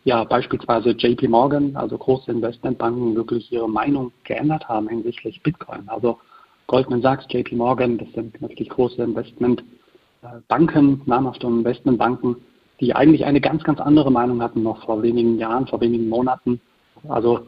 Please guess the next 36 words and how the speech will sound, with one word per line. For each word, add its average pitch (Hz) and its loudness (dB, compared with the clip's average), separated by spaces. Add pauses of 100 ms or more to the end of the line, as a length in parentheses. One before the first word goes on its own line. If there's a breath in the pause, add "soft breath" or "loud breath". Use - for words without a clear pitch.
das 127 0 (240)
hat - -4
sich - -4
schlagartig 120 0
geändert. 139 2
Man 113 -4
kann 131 -4
ja 117 0
schon 117 -4
von 120 -4
einer 113 -2
hundertachtzig 139 -2
Grad 135 0
Wende 117 0 (200)
sprechen. 135 0
Man 110 -6
hat 117 -6 (220)
zumindest 139 4
kein 147 4
gutes 135 -2
Haar 139 0 (100)
an 127 -2
Kryptowährungen 120 0
gelassen 127 2
und 123 -2
plötzlich - -4
heißt 120 -4
es 123 -8
dann 123 -4
eben 120 -2
doch, 120 -4
okay, 123 -4
wir 110 -6
steigen 120 -4
Kryptowährungen 113 -6
ein, 139 4